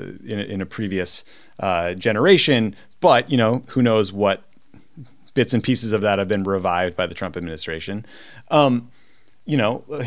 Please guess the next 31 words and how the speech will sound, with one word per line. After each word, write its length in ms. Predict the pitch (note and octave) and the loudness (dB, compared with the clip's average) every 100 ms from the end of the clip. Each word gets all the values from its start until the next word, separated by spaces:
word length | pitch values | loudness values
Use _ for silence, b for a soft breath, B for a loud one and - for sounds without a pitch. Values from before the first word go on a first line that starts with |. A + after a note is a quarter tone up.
| B2 | -4
for 140 | C#3 | -2
the 60 | A2 | 0
Colombia 360 | C3+ E3 C#3+ | 2 4 2
piece, 340 | - A2 A2 - | 0 -4 -6 -4
like, 180 | F#2+ C#2+ | -4 -6
I, 220 | G#2+ - | -10 -8
I 60 | G#2+ | -6
think 200 | A2+ G2+ | -6 -4
it's 120 | A2 | -2
almost 400 | G2+ G2 - - - | 0 -2 -4 -10 -2
always 400 | G#2 G#2 G2 F2 | 0 0 -2 -4
bullshit, 680 | G2 G2+ G2+ F#2+ - G#2+ | -6 -6 -4 -4 -6 -10
the, 200 | G2 F#2 | -6 -4
the 140 | E2+ F#2+ | -4 -4
accusations 640 | F#2+ G2 G2 F2+ G2 F2+ | -6 -6 -6 -6 -8 -8
that 100 | F#2 | -8
Maduro 380 | F#2+ F#2 F2+ F2 | -8 -6 -4 -4
makes 260 | F2 E2+ - | -6 -10 -8
about 240 | F2 E2+ | -8 -8
Colombian 440 | - F2+ F2+ F2+ | -10 -8 -8 -6
meddling. 440 | F2+ F2 F#2 F#2+ G2 | -6 -6 -6 -6 -6
But, 180 | F#2+ A2+ | -6 -8
you 60 | |
know, 60 | F#2+ | -4
this 240 | A2 B2 | -2 -2
one 140 | B2+ G2 | -2 -2
feels 220 | A2+ F2+ | -2 -2
a 60 | |
little 160 | F#2 G2+ | -4 -2
more 160 | G#2+ E2+ | -2 -4
true. 360 | - D#2+ B2 | -8 -8 -8